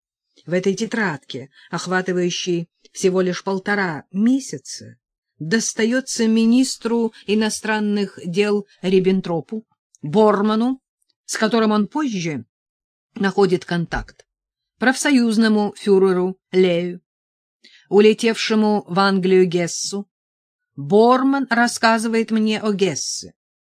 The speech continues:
Он был суррогатом из мании величия и скудоумия.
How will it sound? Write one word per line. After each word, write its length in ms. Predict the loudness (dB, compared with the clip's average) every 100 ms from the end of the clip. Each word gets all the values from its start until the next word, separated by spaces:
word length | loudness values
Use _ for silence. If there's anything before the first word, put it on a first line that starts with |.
| _ _ _ -20 -20 -10
Он 360 | 2 4 6 4
был 420 | 4 4 4 0 _ _ _ _
суррогатом 1200 | -6 -2 0 2 2 0 0 -2 -4 -8 -12 -12 -18 _ _ _
из 320 | 2 4 4
мании 600 | 2 4 2 2 2 2
величия 760 | 0 0 -2 -4 -6 -6 -6 -6
и 160 | -6 -8
скудоумия. 960 | -4 -6 -4 -8 -10 -12 -14 -20